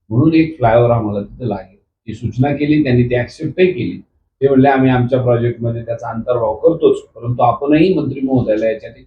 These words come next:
पत्र द्या." तेही पत्र द्यायचं ठरवलंय. पण याच्या पुढे जाऊन मला असं वाटतं, यांचा जो, अ, आंधळी कोशिंबीर खेळायचा कार्यक्रम चाललाय, कोणत्या डिपार्टमेंटचा पायपोस कोणात नाही.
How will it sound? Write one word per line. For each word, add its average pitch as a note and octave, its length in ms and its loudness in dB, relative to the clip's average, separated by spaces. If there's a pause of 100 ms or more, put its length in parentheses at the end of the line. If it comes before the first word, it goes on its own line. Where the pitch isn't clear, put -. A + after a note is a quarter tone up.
पत्र A#2+ 220 -6
द्या." G2+ 120 -4 (640)
तेही B2+ 180 2
पत्र C#3+ 240 0
द्यायचं D3 320 2
ठरवलंय. C3+ 340 0 (1120)
पण G#3 120 6
याच्या G3 280 4
पुढे G#3+ 320 6
जाऊन D3+ 400 2 (300)
मला F#3 200 2
असं G#3 200 2
वाटतं, D3+ 340 2
यांचा D3+ 460 2
जो, F3+ 520 2 (420)
अ, B2 80 2 (1700)
आंधळी D3 360 6
कोशिंबीर D#3 580 2
खेळायचा C3 300 0
कार्यक्रम C3+ 400 -2
चाललाय, B2 380 2
कोणत्या A#2 360 -4
डिपार्टमेंटचा A#2+ 640 -4
पायपोस A#2 420 -4
कोणात A2 380 -14
नाही. A#2 220 -6